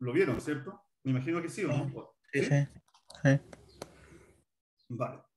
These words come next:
Speaker 1: Ese es el problema, eh, eh, que está aquí ilustrado, que en el fondo es, eh, si usted, si existe una empresa lo-, eh, logística de, de reparto o de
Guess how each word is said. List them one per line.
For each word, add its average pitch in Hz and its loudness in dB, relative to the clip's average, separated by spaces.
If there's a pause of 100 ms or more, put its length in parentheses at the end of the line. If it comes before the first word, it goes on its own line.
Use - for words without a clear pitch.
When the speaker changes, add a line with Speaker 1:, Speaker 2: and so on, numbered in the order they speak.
Speaker 1:
Ese 190 2
es 180 -2
el 180 -2
problema, 165 -2 (680)
eh, 113 -10 (880)
eh, 113 -10 (260)
que 135 -8
está 143 -2
aquí 160 0
ilustrado, 135 0
que 113 -8
en 117 -6
el - -18
fondo 139 0
es, 139 0 (760)
eh, 127 -14
si 127 -2
usted, 143 -4
si - -6
existe 135 -2
una 147 2
empresa 135 -2
lo-, 131 -2
eh, 123 -2
logística 131 -6
de, 127 -2
de 117 -8
reparto 143 -4
o 127 -4
de 120 -6